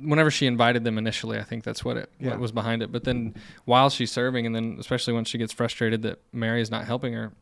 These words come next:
Speaker 1: <clears throat> um, I feel like at that point it was, now it was, uh,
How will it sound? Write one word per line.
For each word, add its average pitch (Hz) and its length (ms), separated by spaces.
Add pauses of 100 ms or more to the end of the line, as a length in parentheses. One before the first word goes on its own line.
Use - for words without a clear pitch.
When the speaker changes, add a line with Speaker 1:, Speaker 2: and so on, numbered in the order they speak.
Speaker 1:
<clears throat> - 1700
um, 110 480
I 120 80
feel 123 140
like 117 100
at 107 80
that 110 200
point 110 180
it - 80
was, 104 420 (380)
now 110 340
it 107 100
was, 104 380
uh, 104 320